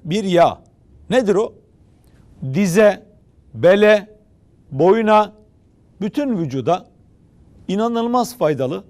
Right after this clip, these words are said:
bir yağ. Joint. Joint'i alın, sevdiklerinize hediye edin. Ya da kendiniz kullanın. Fark etmez. Bel fıtığı, boyun fıtığı, lumbajı,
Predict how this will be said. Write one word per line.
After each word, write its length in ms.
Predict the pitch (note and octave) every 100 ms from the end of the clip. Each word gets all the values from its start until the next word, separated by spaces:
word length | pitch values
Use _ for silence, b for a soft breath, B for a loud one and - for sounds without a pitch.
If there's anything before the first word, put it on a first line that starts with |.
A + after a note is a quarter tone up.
| _ _ -
bir 140 | E3 F#3+
yağ. 340 | D3 D3+ F2+ _ _ _ _ _ _ _ -
Joint. 500 | A3+ G#3 A#2 - - _ _ _ _ _ _ b b b - - - - - - - - - - - - - - -
Joint'i 540 | A#3+ A#3 E3 G3+ G3 -
alın, 340 | F#3 A#3 A#3 G#3 _ _ _ _ _ _ _ -
sevdiklerinize 960 | - E3 E3 F3 A#3+ E3+ D#3+ C#3+ G3+ - _ _
hediye 360 | - D3 D#3+ D3+
edin. 200 | F#2+ F2 _ _ - -
Ya 120 | D3+ G3
da 140 | A3+
kendiniz 420 | G#3 G#3 A#3+ B3+
kullanın. 380 | - C3 G2 E2+ _ -
Fark 300 | - A#3+ -
etmez. 420 | C#3+ - F2 - _ b b b -
Bel 160 | F#3+ F#3
fıtığı, 480 | E3+ - E3+ F3 _ -
boyun 220 | E3 F#3
fıtığı, 440 | E3+ E3+ E3+ E3+ F3 _ -
lumbajı, 600 | D#3 F3 E3+ E3 D3 E3+